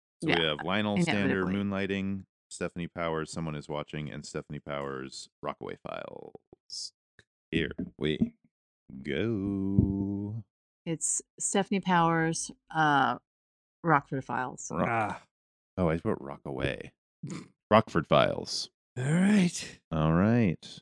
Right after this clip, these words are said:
Speaker 1: Uh, it'll be good to see Stephanie Powers in another role.
Speaker 3: It will be. I just always
Speaker 2: Mm-hmm.
Speaker 3: think of Rockford Files as the guy that said "faggot" in an episode, but I <laughs> do, I do like the Rockford Files. <laughs>
Speaker 2: I, I do. I love the Rockford Files. It's the
Speaker 1: <laughs>
Speaker 2: best.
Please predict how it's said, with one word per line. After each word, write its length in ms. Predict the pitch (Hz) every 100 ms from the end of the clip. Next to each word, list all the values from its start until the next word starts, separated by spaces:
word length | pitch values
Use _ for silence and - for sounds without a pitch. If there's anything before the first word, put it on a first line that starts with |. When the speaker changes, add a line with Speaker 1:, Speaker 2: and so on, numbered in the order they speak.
| _
Speaker 1:
Uh, 60 | -
it'll 140 | 87
be 120 | 85 92
good 180 | 92
to 80 | 90
see 140 | - 98
Stephanie 360 | - 78 85
Powers 360 | 85 69 69 73
in 100 | 82
another 320 | 82 73 76
role. 500 | 82 90 104 - 73 -
Speaker 3:
It 60 | 139
will 200 | 123 117
be. 240 | 123 139 - _ _
I 140 | 127 123
just 260 | 131 123
always 220 | - 123 147
Speaker 2:
Mm-hmm. 40 |
Speaker 3:
think 120 | 139
of 120 | 120 -
Rockford 300 | 110 - 110
Files 320 | 110 110 107
as 80 | 110
the 140 | -
guy 160 | 113 107
that 160 | 110 -
said 160 | 110 -
"faggot" 300 | 110 104 110 107
in 60 | 117
an 140 | 110 110
episode, 460 | - 113 123 117 -
but 160 | 131 131
I 300 | 139 117 120
<laughs> 60 | 127
do, 120 | 156 - - 180 156 _
I 80 | 143 - -
do 400 | 165 135 131 131 -
like 260 | 135 120 120
the 80 | 120
Rockford 320 | 113 - 185
Files. 260 | - - - - 233 -
<laughs> 380 | - - _ -
Speaker 2:
I, 480 | - - 180 165 170 -
I 200 | - 160
do. 180 | 156 151 151
I 140 | 156
love 180 | 143 139
the 60 | 139
Rockford 280 | 131 - 165
Files. 300 | - 208 -
It's 180 | 160 -
the 100 | 160
Speaker 1:
<laughs> 0 |
Speaker 2:
best. 420 | 170 165 -